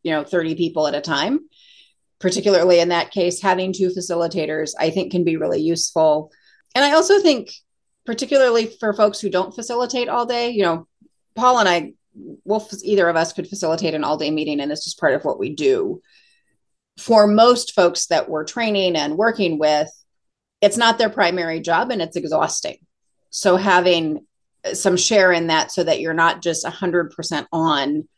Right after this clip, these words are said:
for two hours straight, say, can be a real benefit. Where I'm hoping we can go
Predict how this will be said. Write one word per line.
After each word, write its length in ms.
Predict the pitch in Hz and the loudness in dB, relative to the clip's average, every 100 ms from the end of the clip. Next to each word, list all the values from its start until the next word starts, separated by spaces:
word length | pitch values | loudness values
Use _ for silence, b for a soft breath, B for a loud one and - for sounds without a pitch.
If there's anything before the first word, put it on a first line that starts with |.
| _ _ | _ _
for 120 | - 180 | -2 2
two 200 | 185 160 | 4 4
hours 360 | 143 139 151 | 4 0 -4
straight, 400 | - 160 139 - | -4 -2 -2 -4
say, 460 | - 135 117 151 - _ _ _ _ _ - | -4 -2 -2 -4 -8 _ _ _ _ _ 0
can 140 | 208 | 4
be 140 | 190 185 | 6 6
a 60 | |
real 180 | 165 160 | 4 0
benefit. 500 | 156 151 156 - - _ _ b b b b | 0 -4 -6 -10 -12 _ _ b b b b
Where 220 | 214 233 | 2 4
I'm 160 | 214 233 | 4 2
hoping 580 | - 480 466 240 185 | 2 2 4 2 2
we 220 | 180 185 180 | 4 4 4
can 240 | 185 165 | -2 -2
go 680 | 170 156 147 123 143 160 185 | 0 2 0 -2 -4 -8 -14